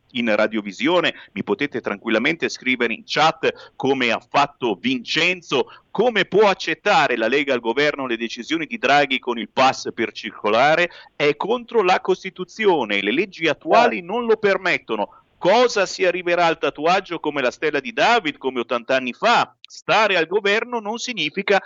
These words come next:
Speaker 1: accettare tutto. Eh, caro Vincenzo, è una battaglia purtroppo anche ideologica, come, eh, su questo,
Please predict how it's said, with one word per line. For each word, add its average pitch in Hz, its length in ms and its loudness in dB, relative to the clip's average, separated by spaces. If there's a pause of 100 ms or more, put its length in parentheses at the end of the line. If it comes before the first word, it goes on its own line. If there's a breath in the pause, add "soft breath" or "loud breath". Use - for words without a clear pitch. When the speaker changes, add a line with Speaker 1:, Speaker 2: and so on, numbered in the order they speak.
(200 loud breath)
Speaker 1:
accettare 151 920 2
tutto. 123 540 -4
Eh, 165 160 0
caro 104 280 0
Vincenzo, 95 640 -8 (320 loud breath)
è 131 140 2
una 107 220 0
battaglia 104 760 -2
purtroppo 123 600 -6
anche 117 520 -2 (140)
ideologica, 120 1000 2
come, 185 380 0 (180 loud breath)
eh, 98 200 -6
su - 200 -10
questo, - 480 0